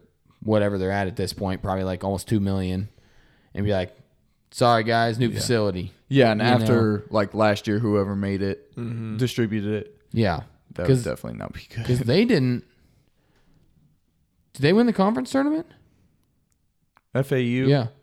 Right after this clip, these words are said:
Speaker 2: Yeah, they beat, um, U A B.
Speaker 1: Yeah,
Speaker 2: 'Cause
Speaker 1: U A B.
Speaker 2: U A B would have been a bid, bid steal. I thought they sh-, still should have got in, but
Speaker 1: Well, they,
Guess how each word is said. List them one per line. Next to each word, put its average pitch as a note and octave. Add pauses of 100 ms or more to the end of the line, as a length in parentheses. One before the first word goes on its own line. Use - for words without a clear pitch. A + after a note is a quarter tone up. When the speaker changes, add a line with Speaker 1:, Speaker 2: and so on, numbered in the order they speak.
Speaker 2:
Yeah, A#2
they A2+
beat, G#2+
um, F2 (640)
U A#2+
A G2+
B. F#2
Speaker 1:
Yeah, G2+
Speaker 2:
'Cause F#2+
Speaker 1:
U E3
A E3+
B. B2+
Speaker 2:
U C#3+
A C3
B B2
would A#2+
have A2+
been A2
a -
bid, G#2+ (100)
bid A#2
steal. G#2
I C#3+
thought C#3+
they B2
sh-, -
still -
should B2
have A#2
got A#2
in, A2+
but G2
Speaker 1:
Well, D3
they, D#3+